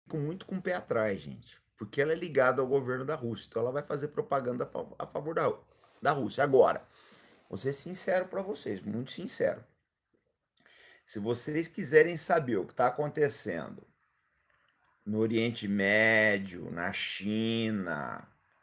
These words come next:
na África, é melhor vocês verem, tá? E em, eu, eu gosto da Al Jazeera, eu gosto da C G T N, eu gosto da R T,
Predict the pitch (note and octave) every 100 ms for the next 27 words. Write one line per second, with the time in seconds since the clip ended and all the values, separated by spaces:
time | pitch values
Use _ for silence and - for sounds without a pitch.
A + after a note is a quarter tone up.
0 | - F#2+ E2+ D#2 G2 A#2 A#2+ A#2 - -
1 | F#2+ F2 - D2+ A1+ - _ _ _ -
2 | A#2 C3+ A#2+ A#2 C#3 D#3 E3+ - D#3+ D#3+
3 | G#2+ F2 F#2+ F#2 A#2 C#3 A3+ - _ _
4 | _ _ _ _ - E2 A#2+ - _ _
5 | _ _ - A#2+ D3+ F#3 A#3 G#3+ - _
6 | _ _ _ G2+ A2 - B2+ B2 B2+ A#2
7 | G#2 - - - _ _ G#2 G#2+ A2+ G#2+
8 | G2+ G2+ C3 B2+ G#2 F#2 G#2 G2+ - G2
9 | - G#2+ G2+ G2+ G#2 G2 F#2+ A2+ C3 -
10 | - - - G2+ A#2 A#2 A2+ G#2+ G#2+ A2
11 | G2+ G2 - G#2+ A2+ -